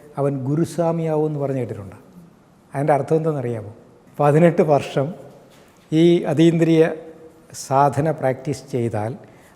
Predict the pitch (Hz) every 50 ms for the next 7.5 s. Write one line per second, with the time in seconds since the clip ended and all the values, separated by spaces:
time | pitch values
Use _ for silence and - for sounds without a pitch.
0 | _ - 139 131 143 147 135 - 143 143 147 151 170 165 165 156 147 143 135 117
1 | - - - - - - - - _ _ _ _ _ _ _ _ _ _ _ _
2 | _ _ _ _ _ _ _ - 135 131 160 165 - 165 151 151 170 175 185 208
3 | 233 247 - - - - - 131 143 - 190 190 151 - - 143 147 151 151 147
4 | - - 139 135 135 143 139 139 139 123 110 107 - - - - - - - _
5 | _ _ _ _ _ _ _ _ _ - - - - - _ - 135 185 190 202
6 | 185 151 147 139 143 143 - - - - - - 143 135 135 139 147 - - -
7 | - - - - 139 139 143 147 147 147